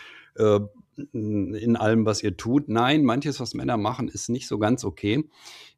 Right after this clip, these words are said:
Ähm, das ist kein Werturteil über Männer, aber schon ein Urteil darüber, was sie für sinnvoll halten und dass manches, was für sie für sinnvoll halten, eben nicht dem entspricht, was wir aus der Forschung wissen, was wir aus der Beratung wissen. Deshalb halte ich so gerne dagegen und sage, "Nein,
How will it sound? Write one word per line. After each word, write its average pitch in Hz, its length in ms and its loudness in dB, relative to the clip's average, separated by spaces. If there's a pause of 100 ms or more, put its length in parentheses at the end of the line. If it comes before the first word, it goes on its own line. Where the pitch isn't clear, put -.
Ähm, 110 540 2
das 107 160 -6
ist 120 140 -6
kein 113 460 0
Werturteil 127 640 0
über 120 160 -2
Männer, 123 300 2
aber 110 240 0
schon 131 220 -2
ein 120 140 0
Urteil 117 340 -2
darüber, 120 520 2
was 117 160 -2
sie 117 140 -2
für 113 180 -6
sinnvoll 117 560 2
halten 135 440 0
und 113 180 -4
dass 113 160 -6
manches, 113 380 -4
was 110 160 -2
für 117 100 -6
sie 117 300 -2
für 117 160 0
sinnvoll 107 420 0
halten, 101 320 -2
eben 98 180 0
nicht 92 240 -2
dem 95 140 -2
entspricht, - 500 -8
was - 180 -8
wir 147 60 -8
aus - 120 -10
der 92 100 -18
Forschung 139 420 2
wissen, 95 280 -4
was 80 160 -14
wir - 60 -20
aus - 120 -20
der - 80 -20
Beratung 107 480 2
wissen. 87 260 -6 (560)
Deshalb 131 340 2
halte 101 280 0
ich - 100 -14
so 98 120 -4
gerne 92 360 -2
dagegen 95 560 -2
und 90 120 -4
sage, 98 260 0
"Nein, 107 420 0